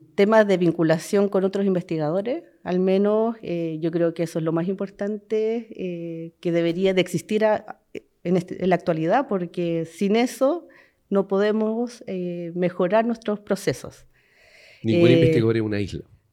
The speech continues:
Speaker 1: Exacto, yo siempre digo lo mismo, que en la, la investigación no, uno no lo puede hacer en una isla y tiene que estar vinculado a mucha gente. O sea, yo me vinculo mucho con las empresas, también con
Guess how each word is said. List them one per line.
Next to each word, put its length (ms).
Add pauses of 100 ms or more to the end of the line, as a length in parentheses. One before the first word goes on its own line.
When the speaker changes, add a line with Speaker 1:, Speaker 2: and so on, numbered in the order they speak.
(140)
Speaker 1:
Exacto, 520
yo 120
siempre 260
digo 220
lo 140
mismo, 400
que 80
en 100
la, 260
la 120
investigación 640
no, 100
uno 200
no 60
lo 120
puede 160
hacer 140
en 80
una 180
isla 840
y 300
tiene 260
que 100
estar 260
vinculado 480
a 20
mucha 300
gente. 380
O 40
sea, 160
yo 160
me 120
vinculo 500
mucho 240
con 100
las 140
empresas, 920 (120)
también 500
con 480